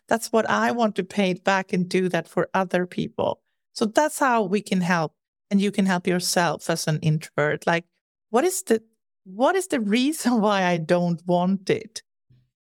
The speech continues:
Is it really because I just want to show my work, or is it because I don't think I'm worthy or that I'm not good enough? Like, what is the reason?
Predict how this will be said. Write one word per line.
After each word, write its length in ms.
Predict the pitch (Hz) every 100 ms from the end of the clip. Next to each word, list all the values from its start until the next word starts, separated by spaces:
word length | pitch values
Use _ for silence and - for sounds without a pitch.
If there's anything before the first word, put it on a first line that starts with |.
| _ _
Is 160 | 254 277
it 140 | 302
really 500 | 202 202 214 254 269
because 680 | 233 220 - 190 180 - - _ _ 165
I 120 | 175
just 240 | 170 165
want 160 | 170 165
to 80 | 165
show 200 | - 165
my 240 | 156 151
work, 520 | 147 147 165 226 - _
or 180 | 220 220
is 120 | 226 190
it 40 |
because 260 | - 202 185
I 80 |
don't 220 | 175 175 175
think 260 | 165 156 _ _ _ -
I'm 220 | 160 170
worthy 600 | 156 143 180 220 302 311 -
or 380 | 170 160 147 160 _ _ _ _
that 100 | 180
I'm 100 | 170
not 280 | 160 156 143
good 240 | - 254
enough? 460 | 294 311 302 302 294
Like, 200 | 196 170 -
what 300 | 180 196 381
is 120 | 427
the 120 | 359
reason? 460 | 339 359 359 165